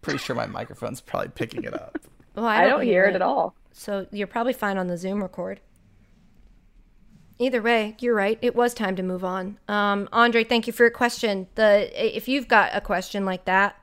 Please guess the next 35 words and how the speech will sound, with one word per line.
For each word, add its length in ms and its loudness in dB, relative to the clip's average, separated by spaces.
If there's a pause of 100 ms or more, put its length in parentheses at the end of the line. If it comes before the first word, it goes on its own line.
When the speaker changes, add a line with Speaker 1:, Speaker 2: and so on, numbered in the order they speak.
(300)
Speaker 2:
like 140 -6
a 80 -2
real 180 0
banger, 540 -6 (300)
and 180 -4
you 160 -2
wanna 340 0
hear, 540 -4 (760)
uh, 200 -2
Nathan's 400 -2
hesitant 440 -2
opinion 360 -4
about 240 -2
it, 220 -4
you 140 -10
can 160 -6
always, 540 0
uh, 220 2
call 320 4
and 120 8
leave 160 6
us 120 4
a 60 6
voicemail. 360 4
It's 100 -2
eight 200 0
six 180 -4
oh, 80 2
five 280 -2
oh 60 -2
six, 360 -2
five 240 0
five 220 -2
seven 300 -4
one. 320 0